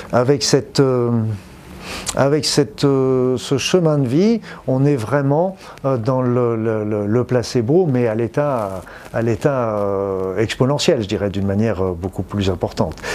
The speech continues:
Et c'est vrai que c'est ma croyance, je n'en ai pas la preuve, mais c'est ma croyance personnelle en tant que, que toubib, c'est que je pense que notre être a des capacités de réparation, euh, extraordinaires, et que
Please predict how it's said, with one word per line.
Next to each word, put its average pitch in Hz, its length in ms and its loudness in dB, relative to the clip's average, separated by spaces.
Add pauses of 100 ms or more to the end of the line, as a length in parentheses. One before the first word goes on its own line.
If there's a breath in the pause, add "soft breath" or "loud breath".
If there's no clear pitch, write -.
(160 loud breath)
Et 104 160 2
c'est 110 160 2
vrai 131 220 2
que 110 320 0 (300 loud breath)
c'est - 180 2
ma 131 140 4
croyance, 131 540 2
je 151 80 0
n'en 160 180 2
ai 151 100 2
pas 151 160 0
la 127 140 0
preuve, 135 460 -2 (360 loud breath)
mais 127 240 2
c'est - 200 2
ma 120 120 4
croyance 147 460 0
personnelle 131 640 -2
en 110 120 -2
tant 127 220 -2
que, 110 360 0
que 107 160 -2
toubib, 127 480 0 (280 loud breath)
c'est - 180 2
que 113 60 2
je 131 120 4
pense 190 440 0
que 147 340 2 (380 loud breath)
notre 143 420 2
être 202 280 2
a 135 60 4
des 123 100 2
capacités 123 520 -2
de 110 60 -4
réparation, 107 640 -4 (480 loud breath)
euh, 120 260 2 (200)
extraordinaires, 113 720 0 (340 loud breath)
et 143 200 4
que 135 520 2